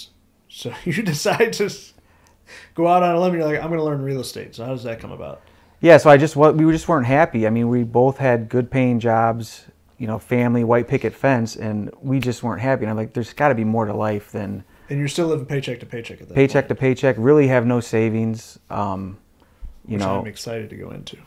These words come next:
Speaker 2: Yeah. <laughs> But so we, I, you know, I was dropping my daughter off at six A M and her school didn't start till nine in the morning. So I'm like, "There's gotta be more to life than this. It's like, this isn't life. I'm not happy." So I read your book, got into that a little bit,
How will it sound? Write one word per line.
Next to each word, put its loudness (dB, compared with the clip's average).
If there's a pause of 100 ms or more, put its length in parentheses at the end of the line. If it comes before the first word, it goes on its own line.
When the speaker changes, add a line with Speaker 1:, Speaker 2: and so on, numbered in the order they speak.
Speaker 2:
Yeah. -4 (280)
<laughs> 2 (680)
But 8
so 8
we, 8
I, 6
you 4
know, 8 (540)
I 8
was 6
dropping 8
my 6
daughter 8
off 6
at -4 (100)
six -6
A 2
M 0
and -2
her -4 (120)
school -2
didn't 0
start 0
till -6
nine 0
in -2
the -2
morning. -4
So -4
I'm -2
like, -2
"There's -4
gotta 4
be -2
more -2
to -10
life -6
than -8
this. -8
It's -12
like, -4
this -4
isn't -8
life. -8
I'm -6
not -6
happy." -8
So 0 (880)
I -2
read 8
your 6
book, 8
got 8
into 0
that 4
a 4
little 2
bit, 0